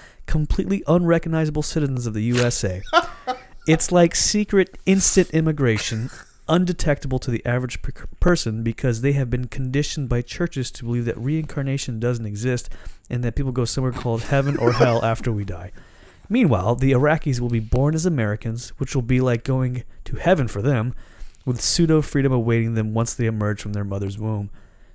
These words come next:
Speaker 1: But since not every child being born would be a foreign transfer, we would have no way of knowing who we are giving birth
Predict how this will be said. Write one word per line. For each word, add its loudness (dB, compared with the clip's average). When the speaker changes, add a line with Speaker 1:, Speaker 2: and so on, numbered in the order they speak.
Speaker 1:
But 2
since 0
not -2
every 2
child -2
being -2
born 0
would -6
be -2
a -4
foreign -4
transfer, -2
we -2
would -2
have -2
no 0
way 2
of 0
knowing 0
who -2
we 0
are -2
giving -4
birth -2